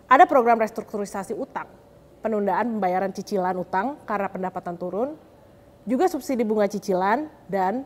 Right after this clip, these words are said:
program bunga rendah untuk pinjaman baru. Masalah seretnya belanja di masa pandemi bukan hanya terjadi di kalangan masyarakat.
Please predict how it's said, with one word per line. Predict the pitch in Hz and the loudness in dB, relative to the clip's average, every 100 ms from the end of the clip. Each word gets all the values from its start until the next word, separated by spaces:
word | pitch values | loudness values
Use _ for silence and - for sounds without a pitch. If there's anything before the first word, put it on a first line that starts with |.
| - | -12
program | - 226 185 196 | -6 -4 -2 -4
bunga | 180 196 | -4 -4
rendah | 247 277 226 - | 0 2 2 -2
untuk | 190 180 196 226 - - - - | -10 -6 -6 -6 -12 -20 -20 -16
pinjaman | 196 185 160 175 | -8 -8 -8 -6
baru. | 190 196 - - - - - - - 277 | -6 -6 -10 -18 -20 -20 -20 -20 -6 -2
Masalah | 302 392 415 | 4 6 6
seretnya | 392 254 247 220 | 6 2 2 2
belanja | 208 202 208 | 4 4 2
di | 196 | 0
masa | 196 196 196 | 0 -4 -6
pandemi | 208 214 320 294 190 180 | -2 2 2 2 0 -4
bukan | 185 190 247 262 | -8 -2 0 2
hanya | 339 349 | 2 0
terjadi | 285 226 311 294 | 0 2 4 2
di | 208 | 0
kalangan | 190 185 185 | -2 -4 -4
masyarakat. | 180 196 220 226 160 | -6 -4 -4 -6 -10